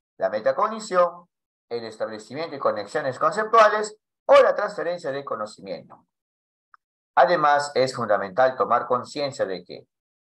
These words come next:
los estudiantes se benefician cuando se les proporciona distintas formas de acceso al aprendizaje.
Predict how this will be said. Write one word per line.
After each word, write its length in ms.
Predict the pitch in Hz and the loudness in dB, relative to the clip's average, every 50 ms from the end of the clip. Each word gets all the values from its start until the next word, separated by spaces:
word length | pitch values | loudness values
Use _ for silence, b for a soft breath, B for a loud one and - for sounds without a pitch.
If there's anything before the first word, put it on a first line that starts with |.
| _ _ _ _ | _ _ _ _
los 180 | - - - | -10 -6 -4
estudiantes 640 | 120 120 123 - 185 180 190 180 185 180 175 170 156 | -4 -4 -4 -2 0 4 6 6 6 4 0 -4 -4
se 100 | 147 135 | -4 -4
benefician 580 | 117 113 107 107 107 - 160 160 139 151 135 120 | -4 -4 -4 -6 -10 -10 -12 -8 -6 -6 -4 -2
cuando 260 | - 107 107 101 95 | -2 -2 -2 -2 -4
se 120 | - 110 | -6 -6
les 120 | - - - | -6 -6 -4
proporciona 640 | - 101 - 202 202 202 - 220 220 220 226 208 180 | -6 -4 -2 -4 -2 0 0 2 4 4 2 2 0
distintas 680 | - - - - - 196 196 175 143 - 110 101 - | -4 -10 -16 -14 -12 -10 -10 -10 -6 -2 -2 -2 2
formas 280 | - 151 147 135 123 110 | 2 2 2 2 4 2
de 60 | 104 | 2
acceso 280 | 95 - - 143 131 123 | 2 0 -2 -4 -2 0
al 80 | 113 | 0
aprendizaje. 560 | 104 - 95 92 87 - - 113 98 - - | 0 -2 -4 -14 -18 -10 -4 -4 -4 -4 -4